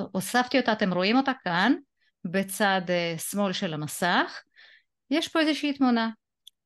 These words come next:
בסטפ שני, בשלב השני, אני מעלה תמונה שלי או של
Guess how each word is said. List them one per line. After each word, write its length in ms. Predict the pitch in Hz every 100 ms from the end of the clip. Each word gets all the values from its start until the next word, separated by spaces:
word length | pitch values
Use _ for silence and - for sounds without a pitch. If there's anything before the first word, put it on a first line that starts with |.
| _ 175 156 156 160 156 147 - _ _ _ _ _ _ _ _ _ _ _ _
בסטפ 420 | - - - 285 311 - 233
שני, 640 | 214 - - 180 165 160 202
בשלב 400 | 202 190 202 233
השני, 580 | 262 - 160 151 175 277 - - - - -
אני 200 | 208 240
מעלה 300 | 233 202 320
תמונה 440 | - 320 262 262 262
שלי 440 | - 214 254 339 -
או 200 | 226 262
של 340 | - 220 233